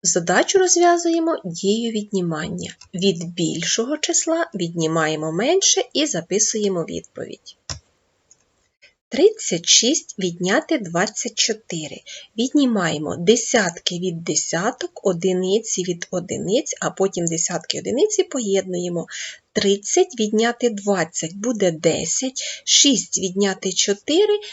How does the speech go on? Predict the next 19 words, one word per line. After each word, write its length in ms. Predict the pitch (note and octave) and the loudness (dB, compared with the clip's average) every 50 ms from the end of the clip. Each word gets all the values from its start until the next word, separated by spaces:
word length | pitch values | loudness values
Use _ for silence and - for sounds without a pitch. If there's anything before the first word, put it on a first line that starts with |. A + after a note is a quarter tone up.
| - - - | -18 -16 -14
буде 400 | G#3+ F#3+ G3 B3+ - - C4+ A#3+ | -6 -2 -2 0 2 4 4 4
два, 440 | G#3+ E3+ E3+ D#3+ E3 D#3+ D#3+ E3 E3+ - - - - - | 4 2 -4 -4 -4 -4 -4 -4 -8 -12 -16 -20 -12 -8
десять 680 | F3+ E3+ E3+ A3 G#3 F3+ E3+ - - D#3+ E3 - - _ | 0 2 4 6 6 6 4 2 -2 -2 -4 -8 -10 _
і 120 | - F3 E3 | -4 -4 -4
два 580 | D#3 E3+ F3 E3+ E3+ F3+ G#3 C4 F#4+ A#4 - - _ - - | -4 -8 -8 -6 -2 0 0 0 0 0 -2 -6 _ -10 -10
буде 340 | F3+ F3 F3 F#3 F3+ F#3 - _ _ _ _ _ _ _ _ _ _ _ - - - _ _ _ _ _ _ _ _ _ _ _ _ _ _ _ _ _ _ _ _ _ _ _ _ _ _ _ _ - - _ _ _ _ _ _ _ _ _ _ - - _ _ _ _ _ _ _ _ _ _ _ _ _ _ - | -6 -2 -2 -2 -2 -2 -6 _ _ _ _ _ _ _ _ _ _ _ -20 -20 -20 _ _ _ _ _ _ _ _ _ _ _ _ _ _ _ _ _ _ _ _ _ _ _ _ _ _ _ _ -20 -20 _ _ _ _ _ _ _ _ _ _ -20 -20 _ _ _ _ _ _ _ _ _ _ _ _ _ _ -6
дванадцять 840 | - - G3+ F#3+ F3+ F3 F#3+ A3+ E4+ G4 - - - C4 G#3+ - | 0 2 2 4 2 2 2 2 0 0 -2 -2 -2 -2 0 -2
сходинок. 760 | - - - - - F#3+ F3+ E3+ E3+ E3+ E3+ F3 F#3 - - - - - - - - _ - | -4 -8 -10 -8 -8 -8 -8 -6 -6 -6 -6 -6 -8 -12 -16 -20 -20 -20 -20 -20 -12 _ 2
Отже, 440 | D4 C#4+ C4+ A#3+ G#3 G#3+ A#3+ A3+ A3+ | 4 4 4 2 2 0 0 0 -2
щоб 300 | - - - A3 G#3+ G#3 | -2 4 4 4 4 4
дістатися 800 | G#3 G#3 G#3 - - A3 G3+ G3 - - F#3 - - - F3+ E3+ | 2 0 0 0 2 2 0 2 0 -2 -2 -2 -2 0 -2 0
до 200 | F3 E3+ E3+ E3+ | 2 2 2 2
Олесі, 480 | E3+ E3+ F#3+ A3+ D#4 G#4 - - A#3 | 2 2 4 4 4 4 4 2 2
треба 380 | G#3 - - G3 F#3+ F#3+ F#3 F3+ | 2 2 0 -2 0 0 0 -2
пройти 480 | - - F#3 F#3 F3 - - G#3 F#3+ F3+ - - - - _ _ | 0 0 0 0 0 0 -2 -2 -2 -2 -4 -10 -16 -18 _ _
на 380 | G3 G3 G3 G#3 B3 F4+ G#4+ E4+ | 0 2 4 6 6 6 6 4
дванадцять 720 | A#3+ F#3+ F3+ F3+ F3+ F3+ G3 G#3 A3+ - - G3 E3+ E3+ | 4 2 2 4 4 4 2 2 2 2 2 2 2 2
сходинок 720 | - - - - G#3+ B3+ - - C#4 B3+ A#3+ G#3+ G3+ F3+ - | -2 -4 0 2 2 2 4 2 2 2 2 0 -2 -2 -2
більше. 420 | F#3+ F3+ F3 E3+ - - - | -2 0 0 0 0 0 0